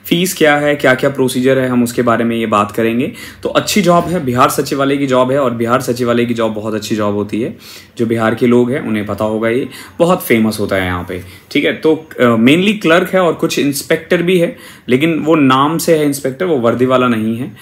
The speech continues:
ठीक है। तो mainly आप ये समझो कि क्लर्क की जॉब है, ओके। लेकिन, अ, अच्छी जॉब है, पटना में आपकी पोस्टिंग होगी most of the job की। और एलिजिबिलिटी के बारे में बात करें, धीरे-धीरे हम बात करते हैं हर चीज़ की। तो मैंने आपको वैकेंसी बता दी, ग्यारह हज़ार अंठानवे वैकेंसी है।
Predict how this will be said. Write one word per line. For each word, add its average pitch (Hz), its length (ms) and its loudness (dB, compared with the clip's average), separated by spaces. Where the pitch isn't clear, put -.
ठीक 131 120 2
है। 165 60 2
तो 226 520 0
mainly 196 380 4
आप 247 160 0
ये 160 100 0
समझो 160 300 -2
कि 202 100 -4
क्लर्क 147 360 2
की 127 100 2
जॉब 92 240 0
है, 90 160 -6
ओके। 92 200 -2
लेकिन, 180 520 0
अ, 123 380 4
अच्छी 143 220 0
जॉब 147 260 4
है, 151 200 -8
पटना 147 280 2
में 156 120 0
आपकी 143 220 -2
पोस्टिंग 131 360 0
होगी 143 280 0
most 143 180 2
of 139 100 0
the 127 120 0
job 113 200 2
की। - 300 -6
और 117 560 4
एलिजिबिलिटी 190 540 4
के 226 60 4
बारे 190 200 4
में 180 60 0
बात 165 180 2
करें, 196 220 -2
धीरे-धीरे 175 320 4
हम 175 140 0
बात 135 180 2
करते 139 220 -2
हैं 135 80 0
हर 127 60 0
चीज़ 123 220 -6
की। 160 100 -6
तो 147 100 -4
मैंने 139 180 2
आपको 139 180 -2
वैकेंसी 139 360 0
बता 131 260 2
दी, 147 100 -2
ग्यारह 127 280 2
हज़ार 131 220 0
अंठानवे 120 420 0
वैकेंसी 135 420 -2
है। 151 220 -8